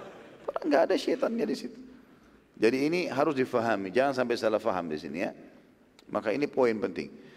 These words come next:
Baik, Muzdalifah ini teman-teman yang tadinya Nabi sallallahu alaihi wasallam menginap itu berada antara Mina sama Arafah. Antara Mina sama Arafah, di tengah-tengah dia. Dan ini umumnya memang jemaah haji,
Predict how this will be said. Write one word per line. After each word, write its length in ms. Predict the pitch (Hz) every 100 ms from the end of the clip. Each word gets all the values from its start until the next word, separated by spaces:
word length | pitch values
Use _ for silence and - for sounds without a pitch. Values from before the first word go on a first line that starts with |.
| - -
Baik, 320 | - 147 127
Muzdalifah 720 | 107 151 135 139 160 170 156 151
ini 160 | 180
teman-teman 480 | 151 131 117 120 117
yang 160 | 113 107
tadinya 320 | 107 120 131 120
Nabi 160 | 110
sallallahu 160 | 107 98
alaihi 80 | 110
wasallam 160 | 107
menginap 260 | 104 98 -
itu 160 | 87 147
berada 480 | 113 113 117 127 156
antara 480 | 123 120 117 104 101
Mina 400 | 107 110 143 147
sama 320 | 117 110 76 92
Arafah. 320 | 92 - - - - _ _ _ _ _ _ _ _ _ _ -
Antara 320 | 85 90 90
Mina 240 | 117 123
sama 320 | 107 87 78
Arafah, 320 | 85 82 80 82
di 0 |
tengah-tengah 500 | 131 131 123 101 85
dia. 160 | 80 76 - - - -
Dan 160 | 98
ini 160 | 123 165
umumnya 480 | 151 139 143 156 143
memang 400 | 113 98 120 120
jemaah 400 | 110 110 107 107
haji, 400 | 107 107 131